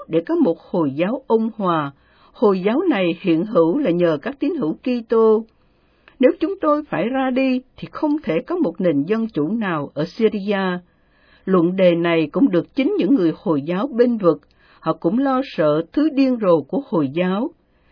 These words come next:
Nhiều người Hồi giáo quả quyết rằng không thể sống tại nơi nào không có các tín hữu Kitô.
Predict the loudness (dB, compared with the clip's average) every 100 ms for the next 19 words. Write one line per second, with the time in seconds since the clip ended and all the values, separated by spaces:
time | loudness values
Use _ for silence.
0 | _ _ -2 2 2 2 2 2 0 -2
1 | 0 0 -2 -2 -4 -6 -6 -4 -4 -2
2 | -2 0 0 -2 -2 0 0 0 -2 -2
3 | -2 -2 -2 -4 -4 -2 -2 -2 -2 -2
4 | -4 -2 -2 -2 -4 -6 -6 -6 -4 -4
5 | -4 -6 -4 -6 -4 -2 0 0 -2